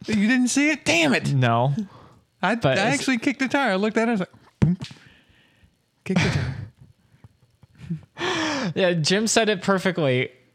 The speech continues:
Speaker 2: <laughs> Read what Jim just said. <laughs>
Speaker 1: Women's get what they want from men's and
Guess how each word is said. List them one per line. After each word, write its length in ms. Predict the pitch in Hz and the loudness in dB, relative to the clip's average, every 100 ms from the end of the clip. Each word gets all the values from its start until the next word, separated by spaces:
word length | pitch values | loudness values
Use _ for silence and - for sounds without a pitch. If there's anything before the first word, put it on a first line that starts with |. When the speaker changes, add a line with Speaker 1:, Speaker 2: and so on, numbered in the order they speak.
| _ _ _ | _ _ _
Speaker 2:
<laughs> 240 | - - - 185 - - 214 - _ - - - 415 403 349 220 | -16 -6 -2 0 -2 -4 -8 -12 _ -20 -12 -4 -2 -2 -2 -2
Read 240 | 170 190 | 0 0
what 140 | 202 196 | 0 0
Jim 220 | 185 175 | 0 0
just 220 | 170 165 | 0 0
said. 360 | - 113 120 - - | 0 0 -2 -8 -6
<laughs> 80 | - - - - - _ - _ | -4 -4 -6 -12 -20 _ -20 _
Speaker 1:
Women's 540 | 180 180 196 202 - - _ _ | -2 0 0 0 -4 -12 _ _
get 140 | - 185 | -2 0
what 140 | 190 | 0
they 120 | 180 | 2
want 220 | 175 190 185 | 2 0 0
from 200 | 170 170 | 0 0
men's 320 | 175 196 202 | 2 2 0
and 300 | 180 160 151 | 0 -2 -4